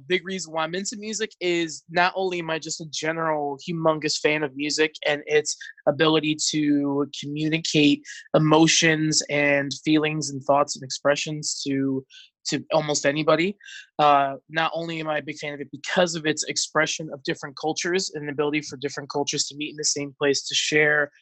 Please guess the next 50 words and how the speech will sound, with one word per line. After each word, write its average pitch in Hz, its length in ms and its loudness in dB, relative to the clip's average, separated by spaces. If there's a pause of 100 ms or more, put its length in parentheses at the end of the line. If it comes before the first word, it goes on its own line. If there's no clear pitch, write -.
(140)
and 143 240 -6
grow 147 480 2
in 147 180 -6
knowledge 143 320 0
of 147 80 -6
one 160 140 -2
another, 165 360 0 (400)
but, 202 260 6 (280)
uh, 175 260 2
I 175 480 0
consider 185 400 -12
myself 175 600 -8 (160)
a 160 140 -10
bit 165 140 -10
of 170 100 -8
a 185 40 -16
creative. 190 520 0
So 156 500 -2
on 160 160 -2
the 165 80 -6
side 180 280 0
of 185 80 -6
my 170 100 -4
nine-to-five, 156 680 0
which 156 180 -6 (120)
I 151 40 -6
work 156 180 -10
at 160 60 -10
a 147 80 -6
public 151 300 -12
cyber 143 280 -10
charter 175 240 -2
school, 151 380 -8 (280)
I 156 200 4
am 156 320 -10
a 151 140 -10
mobile 156 260 -8
D 151 180 -8
J, 170 320 -2 (440)
uh, 151 320 4
as 156 200 -8
well 151 200 -2
as, 147 280 -4
I 151 60 -8
guess 147 240 -14
you 131 60 -18
could 143 120 -14
say, 151 140 -6
just, 143 280 -10
uh, 131 360 -4